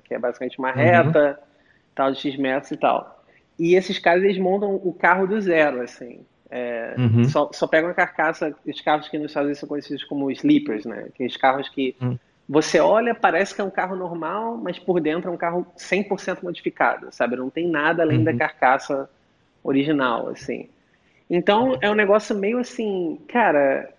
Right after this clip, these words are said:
Speaker 1: parece meio que um anime na vida real, sabe? É um negócio que são coisas tão absurdas,
Speaker 2: Uhum.
Speaker 1: sabe? O tempo todo, sabe? Que, que é muito legal, assim, cada episódio é uma, é uma corrida diferente, é um super carro diferente sendo desafiado por esses três,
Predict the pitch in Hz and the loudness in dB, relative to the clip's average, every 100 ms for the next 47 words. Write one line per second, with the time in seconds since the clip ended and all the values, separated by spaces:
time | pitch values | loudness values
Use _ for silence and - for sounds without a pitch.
0 | _ - 175 190 - 214 214 240 226 214 | _ -4 0 0 -2 -4 -4 -6 -6 -4
1 | 202 185 180 214 196 170 160 156 151 165 | -2 0 0 2 2 2 0 -2 2 4
2 | 160 123 - 139 123 123 127 135 143 151 | 4 0 -4 -4 -2 -4 -8 -8 -4 -4
3 | 127 - _ 143 175 160 180 175 - 220 | -4 -10 _ -10 -8 -4 -2 -2 -2 -4
4 | 196 123 160 175 135 127 - 151 135 170 | -4 0 0 2 0 -4 -2 -2 0 -4
5 | 165 - 185 131 123 - 139 127 120 - | -2 2 2 2 -4 -6 -4 -4 -6 -4
6 | 147 139 - _ _ _ _ _ _ 175 | -4 -4 -8 _ _ _ _ _ _ 2
7 | 165 135 - _ 160 180 226 240 190 170 | 4 0 -10 _ 0 2 2 2 6 4
8 | 160 165 151 185 233 240 180 170 202 208 | 4 -2 -4 -4 -4 -6 -2 -2 -2 -4
9 | 202 165 170 175 165 160 147 - 139 151 | -6 -6 -8 -8 -8 -8 -10 -8 -6 -4
10 | 151 139 131 - - 151 160 156 - 143 | -4 -6 -10 -8 -4 2 2 0 0 0
11 | 143 180 - 156 143 - 175 180 - 139 | 2 -4 -4 -6 -8 0 2 2 2 2
12 | 143 151 - 135 135 147 - 147 139 147 | 2 0 -2 -2 -2 -4 -4 -4 -2 -4
13 | - 135 131 131 135 - - 143 135 143 | 0 2 2 0 -6 -8 -6 -2 0 0
14 | - | -2